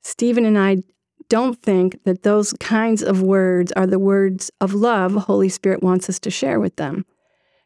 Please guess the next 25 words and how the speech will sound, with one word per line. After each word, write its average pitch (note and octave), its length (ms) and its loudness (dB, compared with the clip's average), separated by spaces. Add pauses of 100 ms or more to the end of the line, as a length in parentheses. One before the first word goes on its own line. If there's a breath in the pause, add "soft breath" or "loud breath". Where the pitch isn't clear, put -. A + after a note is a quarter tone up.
As G3+ 180 0
we G3+ 120 2
both A3 260 0
struggle G#3+ 400 0
with F#3+ 200 0
judgmentalism F#3 960 2
from F3+ 160 0
time F#3+ 300 0
to G3+ 80 0
time, F#3+ 460 0
we G3 140 2
know G3+ 360 2
it F#3 80 0
is F#3 160 0
much G#3 400 0
easier F#3 460 2
for, F#3+ 240 -4 (420)
to G#3+ 100 0
judge G#3+ 460 0
these F#3 340 0
folks F3+ 380 -2
than F3+ 300 2
to F3+ 100 -2
love F#3+ 320 -2
them. - 280 -8